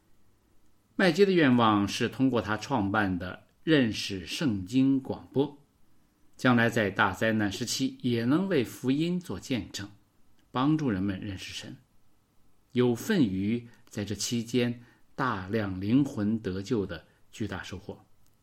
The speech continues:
大家可以想象一下，这十四万四千个传道士和宣教士被赋予了圣灵的大能，使用当时最先进的技术，在世界各地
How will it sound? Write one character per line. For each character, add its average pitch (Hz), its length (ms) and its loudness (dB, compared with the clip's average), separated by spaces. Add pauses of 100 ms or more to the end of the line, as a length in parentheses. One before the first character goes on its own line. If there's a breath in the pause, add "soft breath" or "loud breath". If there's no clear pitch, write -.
(1900)
大 120 100 2
家 123 120 4
可 123 120 -2
以 120 80 2
想 95 220 -4
象 113 200 0
一 95 80 -2
下， 90 360 -10 (800)
这 135 180 4
十 135 160 -4
四 139 120 -4
万 107 340 4
四 98 260 -8
千 104 340 -4
个 98 140 -6
传 95 320 -10
道 98 200 -4
士 95 480 -6
和 - 260 -12
宣 139 220 -2
教 135 120 0
士 135 280 -6 (580 soft breath)
被 170 140 2
赋 208 160 4
予 131 160 8
了 120 180 4
圣 127 420 0
灵 92 220 -6
的 113 100 -8
大 - 240 -8
能， 135 140 -18 (1000)
使 - 200 -2
用 131 160 6
当 135 180 4
时 120 340 0
最 117 280 2
先 135 400 0
进 123 200 0
的 98 80 -4
技 107 240 -4
术， 95 240 -10 (480 soft breath)
在 156 140 -2
世 214 180 -2
界 180 140 2
各 165 160 2
地 120 380 0